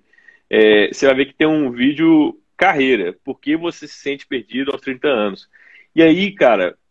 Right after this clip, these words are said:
foi sorte minha, até pra você que tá assistindo a gente aí não achar que a gente é super foda, né? Eu fiz isso com, com meu coração, sacou, velho? Tipo assim, eu não fiz pensando em viralizar, mas tá com dez mil views lá, e o YouTube não para de entregar pras pessoas. E tem comentário pra caramba, ou seja, eu acertei uma dor,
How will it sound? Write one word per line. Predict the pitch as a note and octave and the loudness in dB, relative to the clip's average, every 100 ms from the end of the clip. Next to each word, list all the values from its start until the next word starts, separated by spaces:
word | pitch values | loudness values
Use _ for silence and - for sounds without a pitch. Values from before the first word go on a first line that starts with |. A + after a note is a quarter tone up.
| _ | _
foi | _ - A3 | _ 0 0
sorte | - G3 G#3+ - D#3+ | 0 0 0 0 -8
minha, | D3+ C#3+ | -8 -6
até | E3+ | -6
pra | F3+ | -8
você | - F3+ | -4 -4
que | - | -2
tá | D3 B2+ | -4 -4
assistindo | C3 C3+ | -6 -12
a | B2 | -12
gente | B2 B2+ | -10 -8
aí | |
não | A#2+ | -6
achar | G#2+ A#2 | -6 -6
que | A2+ | -8
a | |
gente | A2+ A2 | -10 -2
é | A2+ G2 - _ _ | 0 0 -4 _ _
super | - - A#2+ | -14 -8 -8
foda, | - C#3+ D3+ A#2+ | -4 2 2 2
né? | C3 A#2+ | -4 -6
Eu | D#3 | -8
fiz | D#3+ G#3 E3+ | -8 -8 -8
isso | A3+ G#3 | -10 -10
com, | A3 G#3 | -8 -6
com | G#3+ | -4
meu | A3 | -2
coração, | G#3+ C4 - - A#2+ | -2 -2 -2 -4 -4
sacou, | B2 - D3+ | -4 -2 -2
velho? | A2+ | -2
Tipo | - G3+ | -4 -6
assim, | B2+ | -2
eu | A2 | 0
não | F#3 | 0
fiz | - F3+ E3+ | 0 -4 -2
pensando | E3+ B2 - D3+ D3+ B2 - _ _ | -2 -2 0 2 2 -2 -10 _ _
em | C#3 | -6
viralizar, | C3+ C#3+ C#3 A#2 B2+ | 0 2 2 2 0
mas | C3+ C3+ | 0 -2
tá | D#3 | -2
com | G3 | -2
dez | D#3 D3+ A3+ G#3 | 0 0 0 -2
mil | F#3+ C#3+ | -4 -4
views | C3 C#3+ B2+ | -2 -4 0
lá, | A2+ C#3 G#3 _ _ _ _ - | 0 0 -2 _ _ _ _ -12
e | D3 F3 | -6 -2
o | G3 G3 | -2 -2
YouTube | G3 D#3+ E3+ F#3 | -4 -2 -2 -4
não | E3+ G3 | -2 -2
para | F#3 D3 C#3 D3 C#3+ | -2 -2 0 -2 -4
de | |
entregar | D#3+ D#3+ D3 A#2+ A#2+ A#2+ | -10 -10 -6 -2 -2 -4
pras | C3+ | -10
pessoas. | D3 C#3+ - C#3+ B2+ C3 - | -14 -12 -8 -4 -4 -6 -10
E | |
tem | D3 E3+ | -10 -10
comentário | E3 F3+ D#3 D#3+ D#3+ - | -6 -6 -4 -2 -4 -2
pra | E3 E3+ | -2 -2
caramba, | G3+ F3+ D3 D#3 | -2 -4 -4 -8
ou | |
seja, | - C#3 A2 | -6 -4 -2
eu | C3+ | -2
acertei | C#3+ F#3+ F3 - G3 | 0 -2 -4 -2 0
uma | A3 F3 | 0 -2
dor, | C#3 F#3+ | 0 -2